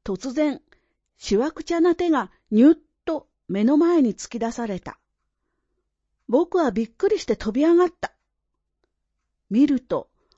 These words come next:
飴玉地蔵だ。「な、なんだよ。」と聞いても何も答えず、ぐいぐいっと手を僕に押し付けてくる。手の中には大きな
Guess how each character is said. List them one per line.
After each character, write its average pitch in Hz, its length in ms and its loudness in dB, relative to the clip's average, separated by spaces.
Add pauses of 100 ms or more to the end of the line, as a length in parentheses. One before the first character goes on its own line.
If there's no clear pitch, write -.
(380)
飴 180 300 0
玉 320 320 0
地 294 200 -4
蔵 285 240 0
だ。 - 180 -10 (1600)
「な、 294 220 4 (460)
な 330 220 6
ん 370 60 6
だ 359 100 4
よ。」 277 260 4 (1120)
と 269 140 -8
聞 311 280 -6
い 320 60 -4
て 330 160 -2
も 226 300 0
何 196 300 0
も 320 140 4
答 285 300 -6
え 269 80 -4
ず、 - 200 -20 (540)
ぐ 196 160 0
い 311 120 4
ぐ 254 160 0
い 285 60 0
っ 269 60 -14 (140)
と - 220 -8 (180)
手 302 180 -4
を 262 100 -2
僕 247 340 -6
に 185 240 -2
押 185 180 -8
し - 140 -12
付 - 160 -6
け - 20 -2
て 233 140 -4
く - 140 -16
る。 - 120 -20 (1300)
手 285 200 -2
の 320 160 2
中 220 260 -6
に 190 140 -4
は 185 200 -8 (540)
大 330 340 -2
き - 220 -8
な 151 260 -4